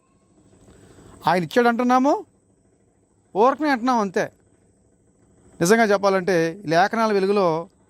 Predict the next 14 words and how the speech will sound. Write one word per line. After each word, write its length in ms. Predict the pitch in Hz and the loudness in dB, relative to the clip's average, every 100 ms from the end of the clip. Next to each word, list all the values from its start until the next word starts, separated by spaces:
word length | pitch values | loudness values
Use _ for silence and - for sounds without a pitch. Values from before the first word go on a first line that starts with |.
| _ _ _ _ _ _ 165 | _ _ _ _ _ _ -2
మనం 260 | 185 196 | 0 2
గ్రహించవలసింది 600 | 165 185 214 226 214 220 | 0 0 0 -2 0 -2
ఏంటంటే, 720 | 202 185 190 170 170 160 165 - _ _ _ _ _ _ _ _ _ | 0 -2 -2 0 0 -2 -4 -14 _ _ _ _ _ _ _ _ _
ఇచ్చింది 540 | 226 226 - 330 339 330 | -4 -4 0 2 4 2
దేవుడు, 520 | 247 285 294 302 220 - | 4 4 4 2 0 -4
ఆ 60 | |
సంగతి 320 | 202 220 262 226 | -4 -4 -4 -6
గుర్తుపెట్టుకోవాలా. 640 | 202 208 156 175 143 117 - _ _ _ _ _ _ | -6 -6 -6 -6 -6 -8 -16 _ _ _ _ _ _
ఇచ్చింది 300 | 165 - 262 | -8 -2 2
ఎవరండి? 500 | 254 254 262 262 320 349 _ - - - _ _ _ _ _ _ _ - | 4 2 0 -2 -4 -6 _ -20 -20 -20 _ _ _ _ _ _ _ -4
దేవుడిచ్చాడు, 920 | 143 196 254 320 330 - 320 302 208 - _ _ _ _ _ _ _ _ _ _ _ | 2 4 4 4 -2 -4 -4 -2 -4 -8 _ _ _ _ _ _ _ _ _ _ _
దేవుడిచ్చాడు, 840 | 151 170 220 269 277 233 269 240 185 | 0 4 4 4 0 -2 -2 -2 -2
దేవుడిచ్చాడు, 720 | 147 208 247 240 - 254 220 | -2 0 0 -4 -4 -2 -2
దేవుడిచ్చాడు. 840 | 165 208 233 233 - 233 220 151 | -2 -2 -2 -4 -6 -4 -2 -4